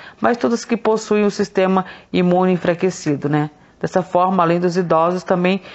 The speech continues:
fazem parte do grupo de risco as pessoas com doenças crônicas, como câncer, diabetes, insuficiência renal ou doenças cardíacas, pessoas com doença autoimune, como lúpus,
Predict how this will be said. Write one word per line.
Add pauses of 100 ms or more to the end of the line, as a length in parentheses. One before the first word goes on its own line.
(120)
fazem
parte
do
grupo
de
risco
as
pessoas
com
doenças
crônicas, (320)
como
câncer,
diabetes,
insuficiência
renal
ou
doenças
cardíacas, (360)
pessoas
com
doença
autoimune,
como
lúpus,